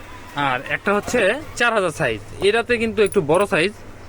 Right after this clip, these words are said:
এটা চার হাজার সাইজ একটু বড়। যারা বেশি পরিমাণ সুতা ব্যবহার করার জন্য রিল চান, তারা কিন্তু এটা নিতে পারেন। অনেক সুতা আটবে, এটার ফুল রিভিউ ভিডিও আমরা পরে দিব, আপাতত আনবক্সিংটা দিচ্ছি।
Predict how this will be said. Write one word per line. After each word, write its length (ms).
এটা 80
চার 200
হাজার 100
সাইজ 200
একটু 180
বড়। 260
যারা 400
বেশি 280
পরিমাণ 260
সুতা 240
ব্যবহার 220
করার 200
জন্য 120
রিল 180
চান, 200
তারা 120
কিন্তু 200
এটা 100
নিতে 240
পারেন। 280
অনেক 280
সুতা 220
আটবে, 340
এটার 180
ফুল 260
রিভিউ 280
ভিডিও 300
আমরা 120
পরে 220
দিব, 160
আপাতত 300
আনবক্সিংটা 500
দিচ্ছি। 340